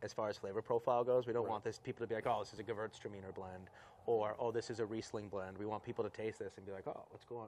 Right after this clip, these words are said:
Speaker 1: Like, this is Noble Blend,"
Speaker 2: Mm-hmm.
Speaker 1: right? So this is, uh, this is the reason I love making this wine and love talking about this wine with people is, um, this is a true expression of ev-, all of the farming and all of the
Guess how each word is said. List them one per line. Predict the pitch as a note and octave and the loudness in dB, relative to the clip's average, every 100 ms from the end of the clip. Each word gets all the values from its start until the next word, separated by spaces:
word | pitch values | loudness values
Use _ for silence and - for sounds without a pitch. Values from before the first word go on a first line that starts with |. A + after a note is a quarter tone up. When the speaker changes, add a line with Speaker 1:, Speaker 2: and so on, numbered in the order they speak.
| - | -8
Speaker 1:
Like, | A2 - | -10 -6
this | A#2 | -6
is | A2 | -4
Noble | A2+ A2 | -4 -6
Blend," | G#2 - - | -8 -12 -20
Speaker 2:
Mm-hmm. | - - - - | -20 -20 -18 -6
Speaker 1:
right? | A2+ G#2+ | -4 -4
So | - | -4
this | G#2+ G#2+ | -4 -2
is, | A2 G2 G#2+ | -4 -4 -4
uh, | F#2+ F2 - - - - | -4 -6 -12 -20 -8 2
this | D3+ | 10
is | G#3+ F#3+ D#3 - - - - | 12 12 10 -8 -14 -10 0
the | |
reason | C#3 D3 C#3 - | 4 4 2 6
I | A2+ B2 | 8 8
love | B2 A2 | 6 2
making | A2+ A2+ A2+ | 0 -4 -6
this | G#2 | -6
wine | G#2+ G#2+ G#2+ | -2 -2 -2
and | G2+ | -2
love | G#2 | -6
talking | - G2+ - | 2 0 0
about | G#2 G2+ | -4 -4
this | G2+ - | -4 -8
wine | F#2 F#2+ | -8 -10
with | F#2 | -12
people | - G2+ F#2+ F#2+ | -12 -10 -6 -4
is, | F#2+ - - - - | -6 -10 -20 -18 -4
um, | F#2+ F#2+ F#2+ _ _ _ _ - _ | -2 -2 -6 _ _ _ _ -20 _
this | - - | 2 2
is | B2 | 2
a | C3 | 0
true | - C3 B2+ | -2 0 2
expression | A2 - A2 A2 - C3 | 0 -2 -4 -4 -4 -4
of | G2 - _ | -6 -10 _
ev-, | A#2 A#2 - _ | -6 -6 -8 _
all | A#2 A#2+ B2+ | 6 8 8
of | A#2 | 4
the | A#2 | -2
farming | - G#2 G#2+ A#2 C#3 | 2 2 4 0 -4
and | A2+ - - | -8 -10 0
all | G#2 A2 | 2 2
of | G#2+ G#2 | 0 -2
the | G2+ | -6